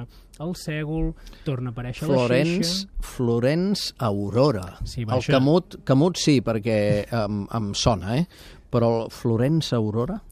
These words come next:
Speaker 1: Mi-, va, això és una trampeta, eh?
Speaker 2: D'acord.
Speaker 1: <laughs> La Florence Auro-, la Florència Aurora és, és una varietat de blat, eh,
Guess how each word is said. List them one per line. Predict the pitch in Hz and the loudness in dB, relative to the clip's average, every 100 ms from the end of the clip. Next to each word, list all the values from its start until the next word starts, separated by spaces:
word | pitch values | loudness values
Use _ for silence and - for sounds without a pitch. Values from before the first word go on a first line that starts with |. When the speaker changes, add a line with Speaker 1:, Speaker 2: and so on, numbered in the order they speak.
| - | -8
Speaker 1:
Mi-, | 143 135 | -6 -4
va, | 127 120 | -4 -4
això | 110 | -4
és | 131 120 127 | -4 -4 -4
una | 127 | -4
trampeta, | 107 107 101 101 95 | -6 -8 -6 -8 -8
eh? | 104 127 - - - - - | -6 0 2 6 4 4 -8
Speaker 2:
D'acord. | 117 117 113 | -8 -4 0
Speaker 1:
<laughs> | 135 | 2
La | |
Florence | 127 143 131 135 135 | 2 0 -2 -2 -4
Auro-, | 139 131 135 | -6 -6 -10
la | 127 | -10
Florència | - 123 135 135 - 123 | -10 -6 -4 -4 -4 -4
Aurora | 123 131 151 | -2 -4 -4
és, | 127 123 | -4 -4
és | 123 127 | -4 -4
una | 135 127 | -4 -6
varietat | 127 120 123 117 | -6 -6 -8 -8
de | |
blat, | 123 120 123 - - | -6 -6 -8 -10 -14
eh, | - 104 104 104 92 | -14 -12 -12 -12 -12